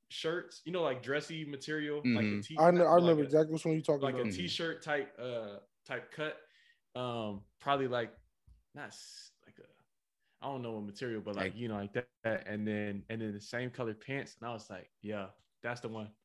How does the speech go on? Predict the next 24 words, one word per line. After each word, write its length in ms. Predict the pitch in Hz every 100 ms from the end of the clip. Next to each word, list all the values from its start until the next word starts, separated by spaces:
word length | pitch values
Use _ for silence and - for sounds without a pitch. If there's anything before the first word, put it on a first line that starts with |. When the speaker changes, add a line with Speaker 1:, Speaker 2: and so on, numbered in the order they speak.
| - -
Speaker 1:
That's 120 | -
the 80 | 110
best 240 | 117 98
Speaker 2:
Damn. 20 |
Speaker 1:
one." 160 | 87 101 _ _ _ _ _ _ _ _ _ _
Speaker 2:
I 120 | 131 180
thought 220 | 226 214
he 80 | 196
really 300 | 165 175 190
only 220 | 180 165
did 140 | 151
that 140 | 156 135
for, 80 |
like, 280 | 135 117 101 123
recruiting 460 | 117 - 147 135
trips, 420 | 120 131 117 - - 120
game 320 | 117 127 131
Speaker 3:
No, 0 |
Speaker 2:
day. 460 | 123 180 160 120 113 - 160
Speaker 3:
no, 180 | 175
no, 140 | 175 170
no, 140 | 165 160
no, 80 |
no. 260 | 147 131 117